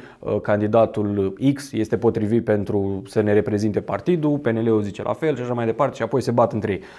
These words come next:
Aici nu, zic, democrații spun: „Noi suntem zece democrați.” Ei, și încep să facă dezbateri, bam, bam, bam, și văd, adică este un proces de alegere activ, și chiar fac dezbateri la televizor, nu doar că se hotărăsc ei în spatele biroului și spun, „Bun, tu cred că ești cel mai potrivit, gata, tu de la treabă.”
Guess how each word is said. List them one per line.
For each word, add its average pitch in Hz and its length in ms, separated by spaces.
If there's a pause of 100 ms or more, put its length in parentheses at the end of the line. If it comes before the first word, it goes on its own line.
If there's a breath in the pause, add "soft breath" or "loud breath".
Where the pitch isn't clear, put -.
(120)
Aici 165 420
nu, 120 220
zic, 123 280
democrații 143 580
spun: 110 220
„Noi 135 140
suntem 135 460 (140)
zece 139 360
democrați.” 131 540
Ei, 104 160
și 117 160
încep 151 300
să - 80
facă 117 280
dezbateri, 113 580
bam, 123 160
bam, 120 160
bam, 156 180
și 117 140
văd, 139 280 (260 loud breath)
adică 123 280
este 135 240
un 135 120
proces 123 400
de 117 100
alegere 113 400
activ, 135 720 (140)
și 120 240
chiar 123 240
fac 120 200
dezbateri 110 500
la 107 80
televizor, 107 560
nu 117 160
doar 110 180
că 110 100
se 104 120
hotărăsc 107 480
ei 107 140
în 92 60
spatele 104 400
biroului 101 320
și 95 60
spun, 98 180
„Bun, 95 200 (100)
tu 113 100
cred 104 200
că - 80
ești 98 120
cel 113 100
mai 101 140
potrivit, 101 420
gata, 98 260
tu - 140
de 107 120
la 104 120
treabă.” 101 280